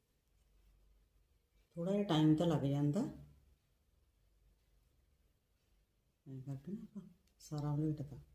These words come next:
ਇੱਥੇ ਆਪਾਂ ਫੈਵੀਕੋਲ ਲਾ ਦਿੰਦੇ।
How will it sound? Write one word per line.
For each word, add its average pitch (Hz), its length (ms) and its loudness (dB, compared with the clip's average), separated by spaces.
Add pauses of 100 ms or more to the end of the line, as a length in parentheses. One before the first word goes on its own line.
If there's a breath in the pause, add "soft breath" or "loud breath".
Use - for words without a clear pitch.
(1900)
ਇੱਥੇ 165 240 -6
ਆਪਾਂ 170 200 0 (440)
ਫੈਵੀਕੋਲ 165 440 2
ਲਾ 131 220 10
ਦਿੰਦੇ। 131 340 -2